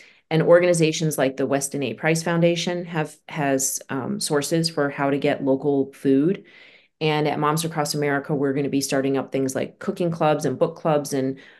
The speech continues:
hopefully grandma mentorship program. Uh, we have a new volunteer that's gonna be starting up this type of thing.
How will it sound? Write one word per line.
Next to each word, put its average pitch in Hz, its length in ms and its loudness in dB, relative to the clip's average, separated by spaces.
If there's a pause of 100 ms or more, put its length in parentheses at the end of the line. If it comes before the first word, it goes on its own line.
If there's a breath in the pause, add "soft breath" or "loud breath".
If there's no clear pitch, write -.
(240 loud breath)
hopefully 151 400 2
grandma 143 360 2
mentorship 160 560 0
program. 156 600 2
Uh, 131 160 -8
we 139 80 -2
have 139 80 -4
a 131 40 -4
new 135 120 -2
volunteer 139 480 0
that's 135 160 -2
gonna 131 160 -4
be 127 420 -2
starting 135 540 2
up - 160 -6
this 156 140 -2
type 151 200 0
of 147 100 -4
thing. 151 380 0